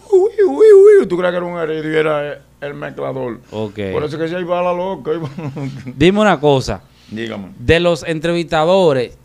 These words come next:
Speaker 2: ¿quién te ha tirado a ti, entrevistadores duros para entrevistarte y no han podido todavía?
Speaker 1: Bueno, que me han tirado.
Speaker 2: Mm.
Speaker 1: ¿Cómo te digo? No, porque yo, ¿me entiendes? Yo no puedo, ¿cómo te digo?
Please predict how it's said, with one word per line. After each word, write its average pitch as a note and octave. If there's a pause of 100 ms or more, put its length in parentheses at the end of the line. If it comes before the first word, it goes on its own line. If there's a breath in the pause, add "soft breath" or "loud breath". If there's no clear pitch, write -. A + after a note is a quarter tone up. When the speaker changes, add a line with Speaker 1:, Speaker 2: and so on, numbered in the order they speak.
(100)
Speaker 2:
¿quién F3
te F3+
ha E3+
tirado C#3
a A#2
ti, A2+
entrevistadores A2+
duros A#2
para A2
entrevistarte G#2+
y A2
no A2+
han A#2
podido A2
todavía? F#2+ (640)
Speaker 1:
Bueno, D2+ (880)
que -
me G#2+
han B2+
tirado. C3
Speaker 2:
Mm. G2+ (1080)
Speaker 1:
¿Cómo C3+
te G#2+
digo? E2+
No, A2+
porque G#2
yo, G#2
¿me G#2
entiendes? G#2 (1120)
Yo G2+
no G2
puedo, F#2+
¿cómo -
te A2+
digo? F2